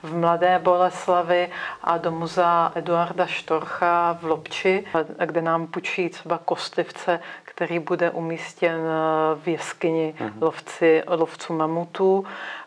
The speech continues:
Speaker 1: V pátek nás čeká cesta do Terezína, kde má depozitář Národní muzeum A musím říct, že z toho mám asi největší radost, eh, protože nám půjčí předměty,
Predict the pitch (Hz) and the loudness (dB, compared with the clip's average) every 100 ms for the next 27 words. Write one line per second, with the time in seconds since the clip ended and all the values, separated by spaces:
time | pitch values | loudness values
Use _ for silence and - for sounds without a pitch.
0 | - 160 - 185 180 190 190 185 180 - | -4 -4 0 0 2 -2 2 2 2 -2
1 | - - 180 185 180 175 175 170 - - | -8 -4 -2 2 2 4 4 2 -4 -12
2 | - - - 180 170 165 165 165 175 170 | -12 -10 0 2 2 -2 -2 -2 0 -4
3 | 175 180 175 170 165 165 165 165 175 165 | -2 0 2 0 0 -2 0 0 -2 -8
4 | - 170 165 - 170 165 170 165 175 165 | -2 -2 -2 -4 -4 -2 -4 -4 -6 -6
5 | 160 156 170 175 175 - - - - - | -4 2 4 4 -2 -10 -12 -12 -12 -16
6 | - 170 165 160 165 165 165 - 170 185 | -2 2 4 4 2 0 -6 -8 -6 -6
7 | 170 - 175 170 170 165 - 180 165 165 | -6 -6 -4 -2 -2 -4 -6 -4 -2 -2
8 | 170 165 - 180 170 156 151 - - - | -2 -4 -4 -2 0 0 -2 -4 -14 -14
9 | - - - 170 165 165 160 165 156 170 | -12 -12 -4 0 2 2 -2 -8 -8 -6
10 | 165 165 170 165 165 165 165 160 170 165 | -2 0 2 4 2 2 2 2 0 0
11 | 170 170 165 - 175 170 170 170 - 165 | -6 -8 -8 -6 -2 0 0 -4 -6 -4
12 | 170 165 165 175 170 | -2 -4 -2 2 2